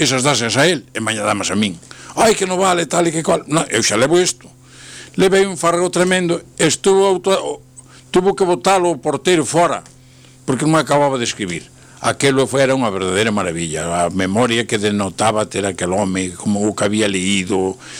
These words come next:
e hasta con moito francés, porque el dominaba o francés correctamente, por cuanto que a madre era francesa, e na casa falabas o francés, de maneira que o tema para era abordado.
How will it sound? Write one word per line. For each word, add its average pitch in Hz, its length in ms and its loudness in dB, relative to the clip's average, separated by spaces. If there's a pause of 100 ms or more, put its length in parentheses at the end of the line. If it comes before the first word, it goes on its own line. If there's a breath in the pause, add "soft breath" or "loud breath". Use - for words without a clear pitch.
(120 loud breath)
e - 80 -6
hasta 98 320 -2
con 104 80 -4
moito 101 320 -2
francés, 101 400 -2
porque 107 160 -4
el 101 80 -2
dominaba 95 320 0
o 98 80 -2
francés 101 380 -2
correctamente, 123 720 0
por 90 160 -10
cuanto 90 400 -4
que 98 80 0
a 98 80 0
madre 98 240 0
era 101 160 2
francesa, 135 720 0 (480 loud breath)
e 104 160 2
na 90 160 -2
casa 85 400 -2
falabas 92 400 -2
o 90 60 -6
francés, 107 340 0
de 104 80 -8
maneira 98 400 -4
que 98 240 -4 (240 loud breath)
o 107 160 -2
tema 98 240 -2
para 98 240 0
era 139 160 4
abordado. 85 400 -6